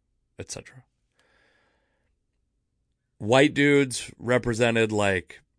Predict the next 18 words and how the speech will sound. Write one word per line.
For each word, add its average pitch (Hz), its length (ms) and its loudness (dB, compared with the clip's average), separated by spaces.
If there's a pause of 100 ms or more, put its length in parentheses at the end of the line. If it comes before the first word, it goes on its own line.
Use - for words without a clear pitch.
(240)
sixty - 500 -4
percent 90 540 -10 (260)
of 98 160 -6
all 92 480 -4 (240)
comedy 87 340 -8
bookings. - 520 -20
Headliners 104 720 -4 (220)
on 101 240 -6
down. 82 300 -14 (840)
White 95 200 -4
dudes 92 200 -8
represented 87 340 -10
about 82 180 -14
sixty - 260 -16
percent. - 360 -20 (640)
Black 147 240 4
dudes 127 340 0
represented, 107 720 -2